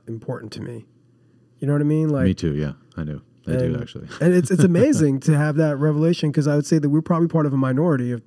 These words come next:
Speaker 1: of people that, you know, that are able to think, like, "Yeah, of course you want, we want our basic needs met. We wanna have some expendable income so we can, like, live a life we want to, but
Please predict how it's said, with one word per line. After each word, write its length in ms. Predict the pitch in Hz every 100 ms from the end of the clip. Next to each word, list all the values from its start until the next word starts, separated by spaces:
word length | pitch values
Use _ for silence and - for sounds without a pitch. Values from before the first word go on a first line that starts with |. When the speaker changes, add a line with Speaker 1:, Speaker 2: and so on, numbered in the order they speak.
| -
Speaker 1:
of 120 | 120
people 400 | 147 143 135 127
that, 260 | 127 123 - _ _ _ _ _ _ _ _ _
you 100 | 139
know, 340 | 131 123 120 - 139
that 140 | 143
are 100 | 143
able 160 | 147 143
to 80 | 135
think, 200 | 143 143
like, 160 | 147
"Yeah, 120 | 196
of 100 | 160
course 200 | - 196
you 80 | 180
want, 100 | 165
we 60 | 156
want 260 | 185 170
our 120 | 127 135
basic 380 | 139 156 143 143
needs 240 | 143 123
met. 260 | 139 147 143
We 60 |
wanna 200 | 147 143
have 140 | 143 131
some 140 | 139
expendable 460 | 131 - 143 135 135
income 400 | 143 143 131 123
so 140 | -
we 120 | 135
can, 180 | 123 127
like, 200 | 127 123
live 300 | 127 170 220
a 40 | 165
life 240 | 147 139
we 80 | 135
want 240 | 139 160 151
to, 240 | 147 135
but 300 | 127 131 -